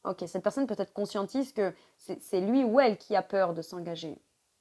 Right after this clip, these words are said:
Ou doit le conscientiser en fait. Quand on veut rester absolument seul, moi je suis bien seule, moi je veux personne, moi je quitte parce que c'est trop engageant, moi je sais ce que je veux, je sais pas quoi, machin. Bon, en attendant, il y a quand même des choses qui l'ont attiré chez vous.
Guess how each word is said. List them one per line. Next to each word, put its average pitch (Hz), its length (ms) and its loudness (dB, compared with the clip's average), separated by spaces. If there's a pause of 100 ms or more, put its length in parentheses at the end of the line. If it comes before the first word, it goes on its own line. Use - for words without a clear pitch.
(120)
Ou 208 80 0
doit 240 300 8
le 220 80 6
conscientiser 196 760 -6
en 170 100 -8
fait. - 320 -10 (540)
Quand 302 220 8
on 294 100 6
veut 269 140 6
rester 262 400 4
absolument 269 540 6
seul, 240 380 2
moi 190 120 -2
je 190 80 -6
suis 240 100 -2
bien 226 220 2
seule, 220 260 2
moi 208 140 2
je 202 100 2
veux 196 120 2
personne, 214 560 4
moi 214 140 2
je - 80 -4
quitte - 180 -6
parce 190 160 -4
que - 80 -20
c'est 190 140 -6
trop - 220 2
engageant, 208 400 4
moi 196 120 0
je 185 120 -6
sais 202 160 -6
ce - 100 -8
que 208 100 -2
je 175 120 -6
veux, 190 80 0
je - 120 -2
sais - 80 -6
pas - 160 -4
quoi, 175 200 2
machin. 175 440 0 (720)
Bon, 190 200 4 (300)
en 185 140 10
attendant, 214 440 10 (240)
il 185 40 0
y 196 40 8
a 185 40 4
quand 220 120 0
même 214 160 2
des 202 100 4
choses 294 220 -2
qui - 160 0
l'ont 208 180 4
attiré 202 360 2
chez 247 180 0
vous. 247 280 2